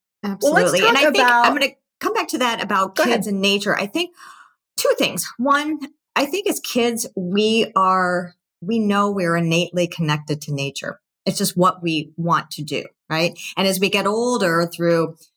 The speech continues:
Speaker 2: roles, responsibilities, technology, modern conveniences, we would get away from that. But I think as kids, like, we know, like, we are connected to these caterpillars and we wanna save them and we wanna rescue them and we wanna find out more of them. And I think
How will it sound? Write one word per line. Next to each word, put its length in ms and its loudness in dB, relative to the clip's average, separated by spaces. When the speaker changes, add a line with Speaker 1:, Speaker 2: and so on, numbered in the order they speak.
Speaker 2:
roles, 440 0
responsibilities, 1000 0
technology, 720 0
modern 260 -2
conveniences, 560 -2
we 80 2
would 160 -2
get 160 0
away 380 0
from 180 -2
that. 200 0
But 80 -2
I 60 0
think 180 -2
as 120 -2
kids, 360 0
like, 200 0
we 200 -2
know, 560 0
like, 300 -2
we 220 -4
are 160 0
connected 640 -2
to 100 -4
these 240 0
caterpillars 720 0
and 80 -6
we 100 0
wanna 240 2
save 480 0
them 160 0
and 120 -2
we 80 0
wanna 180 0
rescue 380 -2
them 180 0
and 120 -2
we 120 -2
wanna 240 -2
find 180 0
out 160 0
more 220 -4
of 80 -8
them. 160 -2
And 80 -8
I 80 -2
think 220 -4